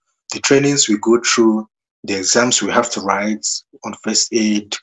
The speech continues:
lifting and carrying. Being a carer is not a walk in a park. It's something you have to really train for. Having to exclude carers from this visa makes the whole process more cumbersome for the nurses, because at the end of the day, the nurses cannot do all that is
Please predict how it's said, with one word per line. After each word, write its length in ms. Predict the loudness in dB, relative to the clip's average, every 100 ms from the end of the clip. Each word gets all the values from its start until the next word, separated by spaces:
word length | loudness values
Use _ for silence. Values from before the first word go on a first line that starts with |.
| _ _ _ -2
lifting 320 | 0 2 0
and 160 | -2 -2
carrying. 540 | 0 0 0 -4 -6 -4
Being 200 | 2 2
a 60 | 2
carer 260 | 2 2
is 100 | 2
not 120 | 0 -2
a 60 |
walk 260 | 0 0 -2
in 80 | -6
a 80 | -4
park. 280 | -4 -4
It's 140 | -4 -4
something 260 | -2 -4
you 80 | -2
have 140 | -4 -4
to 140 | -6
really 240 | -6 -4 -2
train 220 | -4 -4
for. 240 | -8 -10 -10 _ _ _ _ _ -4
Having 300 | 0 0 0
to 100 | 2
exclude 400 | 2 2 0 0 -2
carers 600 | -2 0 0 0 -2 -4 -6 _ _ _ -4
from 260 | 0 0 2
this 260 | 2 2 -2 _ 0
visa 420 | 2 2 0 -6
makes 420 | -4 0 0 -2 _
the 80 | -6
whole 260 | 0 0 0
process 720 | 0 2 2 0 0 0 -2 _ -4
more 220 | 0 2
cumbersome 520 | 2 2 4 2 2
for 120 | -2 -6
the 100 | -4
nurses, 400 | -2 -2 -2 -8
because 300 | -12 -6 -6
at 80 | -2
the 80 | -2
end 80 |
of 100 | -2
the 80 | -6
day, 160 | -10 -10 -10
the 100 | -6
nurses 380 | -4 -2 -2 -4
cannot 380 | -6 -6 -6
do 160 | -6 -8
all 460 | -4 -2 0 -2 -4 _ _ _ -2
that 180 | 0 2
is 180 | 0